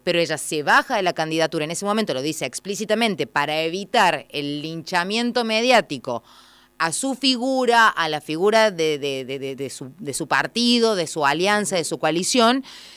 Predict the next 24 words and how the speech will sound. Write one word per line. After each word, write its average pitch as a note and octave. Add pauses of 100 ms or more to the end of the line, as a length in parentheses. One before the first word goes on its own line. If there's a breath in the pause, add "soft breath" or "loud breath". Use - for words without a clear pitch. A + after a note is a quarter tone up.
(220 loud breath)
eh, E3 (340)
y C4
dice, C4
"No B3+
fui C4
mascota, B3+
no A3+
fui C#4
ni C4+
seré F#3+
mascota A3+
del B3
poder", C4 (420 soft breath)
porque A3+
creo A#3
yo A#3+
que A3+
entiende G3
en B2+
ese D3+
momento G#3+
que D3 (540)
para C#3+
poder A#3+